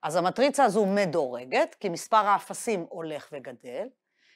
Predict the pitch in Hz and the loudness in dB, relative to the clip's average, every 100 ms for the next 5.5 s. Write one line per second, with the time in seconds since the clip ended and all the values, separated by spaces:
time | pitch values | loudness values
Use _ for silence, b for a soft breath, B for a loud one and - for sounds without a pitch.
0 | _ 302 311 262 226 - 214 247 214 226 | _ 0 4 4 2 -2 0 2 2 2
1 | 190 175 165 151 151 147 175 302 - - | 0 2 0 -4 -4 0 2 2 -4 -14
2 | _ _ _ 196 180 185 170 214 190 - | _ _ _ -4 -2 0 2 2 2 -2
3 | 185 170 180 185 151 160 131 135 131 269 | -6 -6 -4 -2 -2 -4 -6 -10 -6 -6
4 | - _ B B B - 170 170 160 170 | -8 _ B B B -8 -6 -4 -2 -2
5 | - 208 311 - - | 2 6 6 6 -6